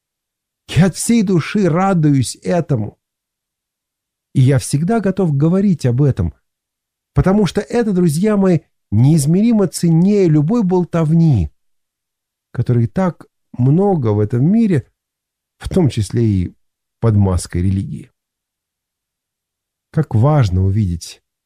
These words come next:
вот этот процесс, вот это действие, то, как Бог задумал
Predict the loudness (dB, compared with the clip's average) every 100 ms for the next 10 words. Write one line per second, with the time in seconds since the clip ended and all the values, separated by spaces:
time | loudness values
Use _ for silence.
0 | _ _ _ -2 0 0 -2 -2 -2 -2
1 | -4 -2 -2 -4 -8 -6 -4 -4 -2 0
2 | 2 0 -4 -12 -12 _ _ _ _ _
3 | _ _ _ _ _ -2 0 0 0 2
4 | 2 0 -6 _ _ _ -14 -6 -4 -2
5 | 0 0 0 -4